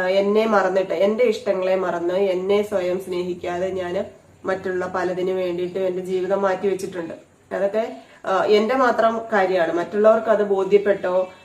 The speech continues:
ആ, മനസ്സിലായിട്ടുണ്ടോ, അവരത് അംഗീകരിക്കുമോ എന്നുള്ള കാര്യമൊന്നും എനിക്ക് അറിഞ്ഞൂടാ ട്ടോ. ഞാൻ എന്റെ ഒരു നല്ല പ്രായത്തിൽ, എന്റെ, ആ, പത്തൊമ്പതുകളിൽ മുതൽ ഒരു,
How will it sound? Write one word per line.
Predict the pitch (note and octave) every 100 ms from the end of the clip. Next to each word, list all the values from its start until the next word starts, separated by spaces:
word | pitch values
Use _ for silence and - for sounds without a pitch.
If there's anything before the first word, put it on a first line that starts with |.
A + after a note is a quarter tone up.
| - -
ആ, | F#3+
മനസ്സിലായിട്ടുണ്ടോ, | F#3+ F#3 G3 G3 F#3 F#3 F3 F3+ F3+
അവരത് | F#3 F#3 G3
അംഗീകരിക്കുമോ | F#3+ F#3+ G3 G3 G#3+
എന്നുള്ള | G#3+ G3+ G3
കാര്യമൊന്നും | F#3+ F#3 F#3
എനിക്ക് | F3+ F3+
അറിഞ്ഞൂടാ | F#3+ E3+ E3+ E3
ട്ടോ. | D#3+ D#3+ - - _ F3+
ഞാൻ | F#3 G3+ B3 B3+ - - -
എന്റെ | G3 G#3 A3+
ഒരു | G#3+
നല്ല | G#3+ G3 F#3
പ്രായത്തിൽ, | F#3+ F3+ E3+ E3 E3
എന്റെ, | E3 F3 - - - - -
ആ, | F3+ F3+ F3 F3+ F3+ G3
പത്തൊമ്പതുകളിൽ | F#3+ F#3+ F#3 F#3 G3 F#3+ F#3+ F#3
മുതൽ | F#3 E3+ F3 - - _ _ -
ഒരു, | F#3 F3+ G3